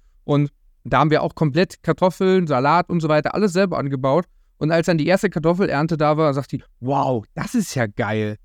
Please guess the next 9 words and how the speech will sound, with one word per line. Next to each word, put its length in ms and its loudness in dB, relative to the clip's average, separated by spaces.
Und 260 0
das 160 -2
war 120 2
wirklich 220 2
das 160 -2
erste 300 0
Mal. 320 2
Dieses 360 0
Jahr 320 0